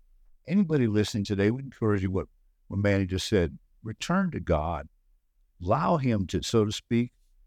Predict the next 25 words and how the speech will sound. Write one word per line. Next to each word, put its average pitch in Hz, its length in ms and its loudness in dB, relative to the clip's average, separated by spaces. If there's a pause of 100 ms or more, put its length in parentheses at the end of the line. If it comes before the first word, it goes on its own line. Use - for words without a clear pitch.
(300)
take 135 460 -2
and 95 200 -4
shape 120 440 2 (140)
and, 80 440 -6
you 104 120 -4
know, 87 140 -4
renew 107 460 2
your 139 220 0
mind, 110 380 0
like 82 220 -8
it 98 60 -10
says 98 280 2
in 87 160 -4
Romans, 92 480 0
you 85 60 -6
know. 85 320 -4
We 113 100 -2
want 123 200 2
to 101 40 -2
be 101 160 0
not 101 400 -2
conformed 92 580 -2
to 90 80 -2
this 78 240 -4
world, 98 380 2